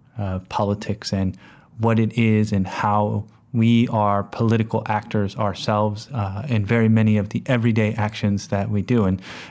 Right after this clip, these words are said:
and so in, in some ways, this course is going to try to not only help you learn new things about the world, learn new concepts, but also maybe learn or think differently about your own day-to-day life.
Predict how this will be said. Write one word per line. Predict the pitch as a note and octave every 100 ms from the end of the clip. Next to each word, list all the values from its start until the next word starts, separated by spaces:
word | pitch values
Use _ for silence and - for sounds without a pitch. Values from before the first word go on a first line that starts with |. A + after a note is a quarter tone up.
| C3
and |
so | A#2+ C#3
in, | B2+ - - -
in | C#3+
some | B2+ F3
ways, | E3 C#3+ - - - -
this | C3
course | - D3+ C#3 C3
is | A#2+ A2 - - -
going | - C3
to | B2
try | A#2 B2 A2+ A2+
to | A2+ A#2 A2
not | A#2 A#2+
only | B2 A2+
help | A2 A#2+ A2+
you | A#2
learn | G#2 A2+ C#3 C#3
new | C#3
things | C#3 C3 B2
about | B2 A#2+
the | A#2+
world, | A#2 A#2 A2 G#2+
learn | A#2 A2+
new | A2+
concepts, | A2 A#2 A2+ - A2 A2+
but | - G#2+ - - -
also | G#3+ G#3+ A3+
maybe | D3+ D#3+ D#3
learn | B2 C3 D3 D3
or | B2+ G#2+
think | B2 D3+ D3
differently | C#3+ C#3 C#3 C3
about | A2 A#2 A#2+ A#2+
your | A#2 A#2
own | C3+ C#3 B2+ - - _ _ _ -
day-to-day | C#3 D3 D#3 C#3+
life. | D3+ F3+ - -